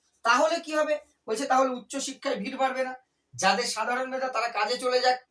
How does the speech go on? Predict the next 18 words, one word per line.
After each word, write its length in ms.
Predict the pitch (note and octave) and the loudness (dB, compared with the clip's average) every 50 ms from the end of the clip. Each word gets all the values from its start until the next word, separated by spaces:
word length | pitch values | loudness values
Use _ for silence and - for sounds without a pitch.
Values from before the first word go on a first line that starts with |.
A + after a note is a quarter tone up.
| _ - | _ -16
স্বনির্ভর 520 | - - F#3 F#3 A3 A#3 A#3+ A#3+ B3 B3 | -12 -8 -6 -4 -4 -4 0 2 2 2
হোক, 180 | B3 B3 B3+ - - - _ _ _ _ - | 2 2 -2 -2 -4 -10 _ _ _ _ 0
আর 120 | C4 C4 - | 0 0 0
তিরিশ 280 | - C4+ C#4 C4+ - - | 0 -2 -2 -2 -2 -2
পার্সেন্ট 300 | - - - - - - | -6 -6 -6 -6 -10 -10
শিক্ষার্থী 360 | - G4 - - - - C#4 | -12 -12 -10 -10 -8 -6 -6
বৃত্তিমূলক 540 | - D#3 F3+ G#3 G#3+ - A3 G3 F#3 F3+ E3+ | -6 -6 -8 -12 -12 -12 -10 -6 -4 -4 -4
ভোকেশনাল 480 | B2+ A#2+ D#3+ - - - A#3 A#3 A3 G3+ | -4 -6 -8 -10 -10 -10 -10 -10 -10 -10
শিক্ষার 300 | G3 - - - F#3+ F#3+ | -10 -10 -8 -8 -6 -6
কথা 180 | F#3 F#3 F#3 F3+ | -4 -4 -4 -4
বলেছে, 220 | E3+ E3+ F3 - | -4 -4 -6 -8
সেটাও 280 | - - D#3 E3+ F3 F3+ | -10 -8 -6 -4 -4 -4
পরে 180 | A3 - C#3 | -4 -4 -6
পড়াবো, 380 | - D3+ D3+ E3+ F3+ G#3+ C4+ C4 - _ _ _ _ - | -6 -4 -4 -2 -2 -2 -2 -4 -6 _ _ _ _ -2
বৃত্তিমূলক 460 | D3+ - - - C4+ A3 G#3+ G3+ G3+ | -2 -2 -2 -4 -6 -4 -2 -2 -2
শিক্ষায় 340 | - F3 - - D#3 C#3+ C#3+ | -4 -6 -8 -6 -6 -6 -6
চলে 200 | - C3+ B2 A#2 | -6 -6 -8 -8
যায়। 140 | A#2+ - | -10 -12